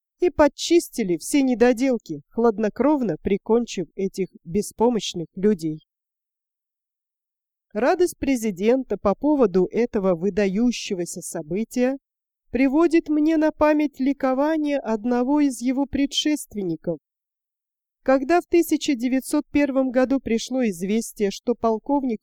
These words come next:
Фанстон нашел горное убежище филиппинского патриота Агинальда и взял его в плен с помощью особого военного искусства, которое научило его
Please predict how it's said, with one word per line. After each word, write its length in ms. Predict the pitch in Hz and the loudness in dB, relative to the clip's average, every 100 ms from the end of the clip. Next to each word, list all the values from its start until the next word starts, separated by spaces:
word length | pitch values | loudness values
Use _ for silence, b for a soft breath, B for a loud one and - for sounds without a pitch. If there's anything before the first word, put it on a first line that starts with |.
| - | -4
Фанстон 640 | 226 220 233 - 254 254 _ _ _ - | -2 -2 -4 -4 -4 -4 _ _ _ -4
нашел 420 | 226 254 320 294 | -2 0 2 2
горное 440 | 202 262 277 254 233 | 2 2 4 4 2
убежище 680 | 226 214 269 247 226 208 202 | 2 2 2 0 -4 -4 -2
филиппинского 640 | 226 226 - 269 - 240 220 | 0 0 0 -2 -2 0 2
патриота 600 | 220 - 240 254 254 220 | 0 0 2 2 2 0
Агинальда 680 | 196 220 254 320 247 170 165 _ _ _ - | 0 2 2 2 2 -2 -4 _ _ _ -4
и 100 | 262 | -2
взял 380 | 226 220 277 262 | 0 2 2 2
его 320 | 233 247 254 | 0 0 0
в 100 | - - | -2 -2
плен 260 | 262 269 | 2 2
с 120 | - | -2
помощью 540 | - 247 233 214 - 220 | 0 2 2 0 2 2
особого 600 | 220 - 302 247 202 190 | 2 0 2 4 2 2
военного 600 | 196 196 262 269 262 277 | 0 0 -2 0 0 0
искусства, 640 | - - 294 - - 156 - _ _ _ _ | -2 2 2 2 -6 -12 -12 _ _ _ _
которое 460 | 302 320 359 302 | 0 4 4 4
научило 500 | 254 233 220 - 359 | 4 2 0 2 4
его 380 | 320 233 220 208 | 4 2 2 2